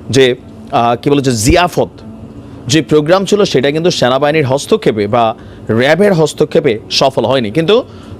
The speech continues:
গতকালকে থেকে নাটকীয়ভাবে বদলে গেছে বাংলাদেশের প্রেক্ষাপট।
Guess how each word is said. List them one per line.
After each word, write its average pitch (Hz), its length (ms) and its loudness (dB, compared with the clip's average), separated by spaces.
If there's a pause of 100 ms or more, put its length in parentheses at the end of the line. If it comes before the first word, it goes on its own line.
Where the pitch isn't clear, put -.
গতকালকে 226 520 2
থেকে 180 220 0
নাটকীয়ভাবে 139 840 0
বদলে 123 340 -2
গেছে 151 200 0
বাংলাদেশের 113 480 -2
প্রেক্ষাপট। 131 500 -4